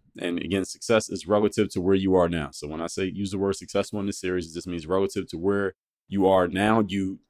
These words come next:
doing significantly better, and you determine what significantly better means for you. When you become successful, both you and others around you who have seen this success will begin to expect that you will remain successful and continue to build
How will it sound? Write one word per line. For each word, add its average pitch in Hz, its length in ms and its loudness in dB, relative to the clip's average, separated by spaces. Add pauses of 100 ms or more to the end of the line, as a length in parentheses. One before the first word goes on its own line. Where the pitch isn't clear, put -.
(120)
doing 98 220 0
significantly 98 600 -2
better, 90 300 2
and 82 220 -6
you 101 80 2
determine 92 400 -2
what 87 120 0
significantly 90 520 -4
better 85 400 2
means 92 240 -2
for - 100 -10
you. 69 160 -8 (840)
When 139 240 2
you 156 80 6
become 147 320 4
successful, 127 500 0 (1040)
both 107 320 4
you 135 480 6
and 135 320 2
others 127 460 6
around 101 400 2
you 87 100 -2
who 95 120 4
have 92 120 4
seen 139 320 2
this - 160 -8
success - 400 -4 (320)
will 95 80 -4
begin 107 300 6
to - 200 0
expect - 680 0 (100)
that 85 180 -2
you 117 80 4
will 107 160 6
remain 117 480 4
successful 87 600 -4
and 95 100 -8
continue 101 400 -2
to 104 160 -4
build 113 500 4